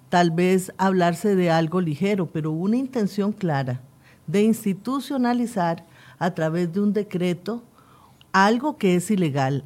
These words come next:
algo que es inconstitucional, algo que atenta contra las garantías individuales del ser humano en Costa Rica,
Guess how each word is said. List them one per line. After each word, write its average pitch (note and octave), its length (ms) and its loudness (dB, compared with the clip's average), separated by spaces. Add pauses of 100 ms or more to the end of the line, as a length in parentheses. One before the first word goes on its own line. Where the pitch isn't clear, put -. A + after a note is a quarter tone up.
algo G3+ 380 0
que A3+ 100 0
es A3 140 -2
inconstitucional, D#3+ 1120 -4
algo A3 340 -2
que B3 120 -2
atenta B3 540 -4
contra A3 320 -6
las E3 140 -4
garantías D#3+ 580 -6
individuales G#3 1000 -2
del D3+ 240 -6
ser D#3 260 -6
humano A3 380 0
en C4 60 -8
Costa D#3 300 -8
Rica, C3+ 400 -10